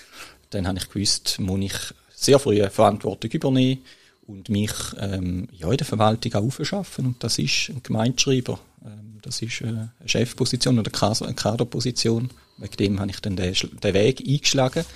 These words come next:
habe aber jemanden gebraucht, der mir das Vertrauen schenkt, mit zweiundzwanzig dürfen Stadtschreiber zu werden.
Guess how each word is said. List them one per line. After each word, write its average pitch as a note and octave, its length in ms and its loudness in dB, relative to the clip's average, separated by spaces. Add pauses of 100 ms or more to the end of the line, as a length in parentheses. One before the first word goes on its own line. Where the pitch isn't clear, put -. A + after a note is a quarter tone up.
(180)
habe G#2+ 240 4
aber C#3 140 2
jemanden B2 280 -2
gebraucht, A2+ 320 -6
der G2+ 80 0
mir F#2+ 60 -2
das F#2+ 100 -4
Vertrauen G2 400 2
schenkt, - 320 -2
mit G2 120 -8
zweiundzwanzig G#2 920 -2
dürfen A2 260 -4
Stadtschreiber - 560 -2
zu - 120 -8
werden. - 240 -12